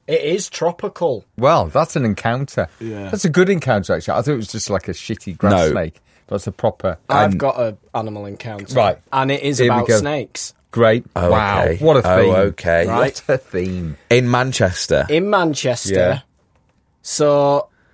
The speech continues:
Speaker 1: Hanny's mum
Speaker 2: Yeah.
Speaker 1: comes home from work the
Speaker 2: Yeah.
Speaker 1: other night.
Speaker 2: Yeah.
Speaker 1: Right. She's got this friend at work
Speaker 2: Yeah.
Speaker 1: that's got a pet snake.
Speaker 2: Yeah.
Speaker 3: She's lost it on the Bridgewater Canal.
Speaker 1: <laughs>
Speaker 2: Yeah.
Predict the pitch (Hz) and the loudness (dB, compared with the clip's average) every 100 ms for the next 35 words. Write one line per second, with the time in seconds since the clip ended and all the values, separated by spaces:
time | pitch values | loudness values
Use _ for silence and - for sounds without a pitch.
0 | _ _ - 170 185 196 196 165 - _ | _ _ -6 -2 0 0 0 -2 -6 _
1 | _ _ 151 143 107 101 117 101 82 87 | _ _ -2 0 0 -4 -4 -2 -2 -2
2 | 120 117 117 113 113 110 107 101 - 92 | -4 -4 -6 -6 -8 -6 -6 -8 -8 -6
3 | 92 85 92 87 80 _ - 90 98 95 | -4 -4 -6 -12 -18 _ -10 -8 -6 -8
4 | 95 - 120 - 135 143 - - 127 107 | -12 -12 -10 -6 -6 -6 -8 -2 -2 -2
5 | 101 104 113 98 90 90 82 78 - 110 | -8 -10 -10 -12 -6 -4 -4 -4 -4 -4
6 | - - 113 92 - - 156 143 101 - | -6 -10 -10 -10 -8 -6 -6 -6 -10 -16
7 | - - 98 82 82 - 107 101 110 - | -20 -10 -6 -6 -8 -2 2 4 2 2
8 | - 92 85 85 87 78 - 85 82 - | 0 2 2 2 2 0 0 0 2 0
9 | 220 139 135 - 190 175 - 220 - - | 0 -2 -2 -6 -6 -6 -6 -8 -8 -10
10 | - 107 92 85 | -10 -6 -4 -4